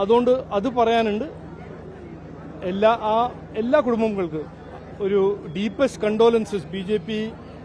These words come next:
കേരളത്തിൻ്റെ ഒരു ഡീപ്പസ്റ്റ് കണ്ടോലൻസസ്. ഞങ്ങൾക്കൊരു ഇനി വരുന്ന ദിവസത്തിൽ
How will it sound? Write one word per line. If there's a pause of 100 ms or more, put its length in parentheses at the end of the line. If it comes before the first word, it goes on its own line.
(1160)
കേരളത്തിൻ്റെ (960)
ഒരു (280)
ഡീപ്പസ്റ്റ്
കണ്ടോലൻസസ്. (1400)
ഞങ്ങൾക്കൊരു (1500)
ഇനി (420)
വരുന്ന
ദിവസത്തിൽ